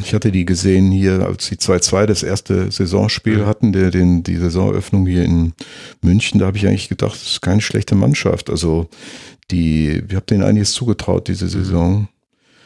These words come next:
Speaker 1: Und wenn man so sieht, was die halt auch an, an Möglichkeiten haben, ich meine, die haben Selke, Ibisevic, Kalou im Angriff, die haben,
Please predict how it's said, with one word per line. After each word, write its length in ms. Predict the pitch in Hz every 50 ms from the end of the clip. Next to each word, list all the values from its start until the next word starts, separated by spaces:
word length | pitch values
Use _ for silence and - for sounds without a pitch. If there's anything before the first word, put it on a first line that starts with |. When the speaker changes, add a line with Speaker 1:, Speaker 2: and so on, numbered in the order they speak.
| _ _ _
Speaker 1:
Und 340 | - 92 90 85 82 -
wenn 80 | - 90
man 140 | 98 92 76
so 100 | 90 90
sieht, 240 | 78 87 101 101 -
was 140 | 95 -
die 260 | - 95 92 90 85 73
halt 240 | - - 87 -
auch 220 | - - 85 - -
an, 440 | 55 78 80 76 71 73 71 - - _ _ _ _ _ _ _ _ _ _ _ _ - - - - - _ _ _
an 120 | - 80
Möglichkeiten 640 | 78 92 127 - 120 - - 120 104 - 90 90
haben, 320 | 82 80 76 76 80 80 87
ich 140 | 101 - -
meine, 120 | 90 87
die 60 | 87
haben 180 | 90 85 85 82
Selke, 380 | 80 85 82 92 101 - 98
Ibisevic, 800 | 87 82 80 95 92 92 98 90 87 92 92 90 - - - -
Kalou 480 | - - 98 90 90 101 104 101 101 101
im 200 | 101 101 95 90
Angriff, 380 | 92 95 98 95 92 90 -
die 140 | - 90 90
haben, 320 | 90 90 87 87 87 85